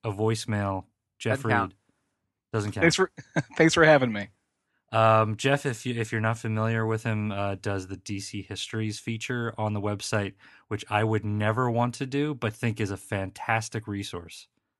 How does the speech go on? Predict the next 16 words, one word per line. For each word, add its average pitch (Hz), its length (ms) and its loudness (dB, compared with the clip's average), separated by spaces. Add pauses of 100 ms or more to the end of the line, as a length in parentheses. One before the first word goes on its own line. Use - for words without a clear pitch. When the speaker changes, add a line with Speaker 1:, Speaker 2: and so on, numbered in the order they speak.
(200)
Speaker 2:
<laughs> - 440 -8
I 160 180 4
feel 170 220 8
exactly 127 420 4
the 117 100 2
same 107 240 -2
way. 85 260 -6 (540)
Speaker 1:
It's 117 180 0
amazing 139 760 4
the 131 100 0
amount 117 440 4
of 131 100 -4
research 123 420 -2
in-, 113 180 -2
he 120 140 -6
does 107 480 0